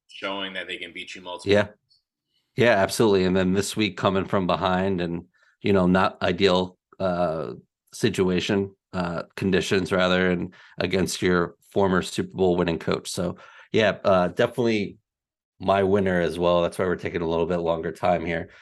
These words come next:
Speaker 2: But y-, you gotta be, uh, proud and excited if you're an Eagle fan, and, uh, definitely a, definitely a big weekend, uh,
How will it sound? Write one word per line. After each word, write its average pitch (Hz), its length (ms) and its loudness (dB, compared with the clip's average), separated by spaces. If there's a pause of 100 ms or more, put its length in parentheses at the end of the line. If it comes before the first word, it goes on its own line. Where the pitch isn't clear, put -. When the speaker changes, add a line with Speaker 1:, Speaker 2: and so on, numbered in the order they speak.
(260)
Speaker 2:
But 87 240 -2
y-, 92 160 -12 (100)
you 98 160 -6
gotta 127 280 2
be, 104 220 4
uh, 87 300 6 (680)
proud 101 320 4
and 90 180 0
excited 87 400 -2
if 80 180 -8
you're 87 120 -6
an 87 80 -6
Eagle 87 240 -4
fan, 87 420 -2
and, 82 240 -4
uh, 78 220 -2 (1200)
definitely 90 380 0
a, 85 160 -2 (180)
definitely 107 380 4
a 95 40 4
big 90 240 0
weekend, 87 580 0
uh, 85 280 4